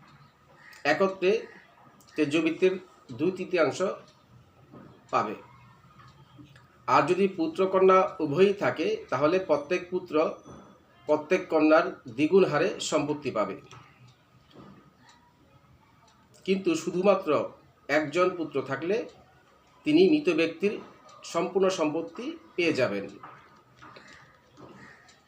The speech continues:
বাংলাদেশের প্রচলিত আইন অনুযায়ী পিতামাতার রেখে যাওয়া সম্পত্তির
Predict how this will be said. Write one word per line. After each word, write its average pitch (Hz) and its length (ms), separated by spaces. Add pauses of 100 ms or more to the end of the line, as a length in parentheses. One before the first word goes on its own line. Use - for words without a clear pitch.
(520)
বাংলাদেশের 190 540 (760)
প্রচলিত 185 400 (140)
আইন 160 220
অনুযায়ী 131 360 (640)
পিতামাতার 165 600
রেখে 147 200 (100)
যাওয়া 170 220 (600)
সম্পত্তির 147 460